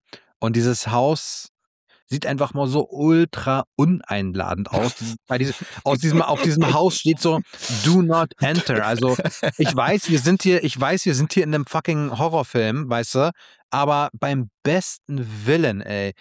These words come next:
Speaker 1: ich wär doch viel lieber noch fünfzig Kilometer durch den Regen gelaufen, hätte meine Frau auf den Schultern getragen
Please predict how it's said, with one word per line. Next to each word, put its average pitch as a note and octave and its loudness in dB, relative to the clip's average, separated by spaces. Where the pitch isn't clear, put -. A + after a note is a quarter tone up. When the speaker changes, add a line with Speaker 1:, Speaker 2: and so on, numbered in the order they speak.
Speaker 1:
ich A#2+ -6
wär D3 2
doch D3+ 0
viel - -2
lieber F3+ 2
noch D3 -2
fünfzig G3 0
Kilometer E3 2
durch D3+ 0
den D3+ 2
Regen C#3+ 4
gelaufen, B2+ 2
hätte C#3 -2
meine D3 -2
Frau D3+ 2
auf D#3+ 0
den C#3+ -4
Schultern E3+ 0
getragen C3 -2